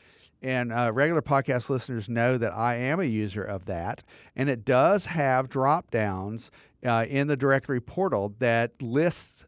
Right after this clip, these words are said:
the various fees at some of these F B Os, including Signature as well as others. And, you know, you and I poked around a little bit, and Ian, we found out that some places didn't charge anything, and then some places charged a lot, and then a lot of them waived, uh,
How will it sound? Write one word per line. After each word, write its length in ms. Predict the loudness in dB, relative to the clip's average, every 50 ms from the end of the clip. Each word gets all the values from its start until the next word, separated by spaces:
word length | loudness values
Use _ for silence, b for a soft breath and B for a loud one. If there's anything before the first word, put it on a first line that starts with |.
| -20
the 240 | -8 -2 2 2 2
various 540 | 2 2 2 2 4 4 4 2 0 -2 -4
fees 600 | -10 -10 -2 -2 0 2 2 2 2 2 0 0
at 160 | -4 -4 -4
some 180 | -4 -4 -4 -4
of 60 | -2
these 200 | -4 -4 -4 -2
F 160 | -2 -2 -2 -4
B 160 | -4 -4 -2
Os, 260 | -2 -2 -2 -4 -6 -12 B B B B B B B B _ _
including 720 | -4 -4 -4 -4 -6 -6 0 2 4 4 4 4 4 2 0 0
Signature 800 | 0 0 0 0 0 -4 -4 -4 -4 -4 -4 -2 -4 -6 -6 _ _ _
as 220 | -4 -4 -4 -2
well 220 | 0 0 2 2 0
as 120 | 0 -2
others. 380 | -4 -2 -2 -2 -4 -4 -6 -10 B B B B B B B B -4
And, 200 | -4 -4 -4 -4
you 140 | -2 0 2
know, 80 | 2
you 160 | 2 2 2 0
and 100 | 2 2
I 120 | 2 2
poked 280 | 4 4 2 2 2 0
around 220 | 0 0 2 2
a 40 | 2
little 120 | 2 2
bit, 160 | 4 4 2
and 100 | 2 0
Ian, 280 | -2 -2 -2 -2 -2 -2
we 100 | -2 -4
found 340 | -2 -2 0 0 0 2 2
out 200 | 2 0 2 0
that 260 | 0 -2 -2 _ -8
some 300 | -4 -2 0 0 0 -2
places 500 | -2 -2 0 0 -2 -2 -4 -6 -6 -6
didn't 280 | -6 -6 -6 -6 -8 -4
charge 340 | -2 0 0 0 -2 -4 -6
anything, 600 | -6 -4 -2 -2 -4 -4 -4 -4 -6 -4 -6 -6
and 60 | -4
then 160 | -4 -6 -6 B B B B B
some 240 | -2 -2 -2 0
places 400 | 0 0 0 0 0 -2 -6 -8
charged 380 | -4 0 2 2 2 2 0 -2
a 40 | -2
lot, 380 | 0 0 2 2 2 0 -2 -4 B B B B B B
and 160 | -4 -2 0
then 200 | 0 0 0 0
a 120 | -2 -2 -2
lot 280 | 0 0 2 4 4
of 80 | 4 4
them 180 | 2 2 0 2
waived, 400 | 2 4 4 4 2 0 -2 0
uh, 320 | 2 2 2 2 2 0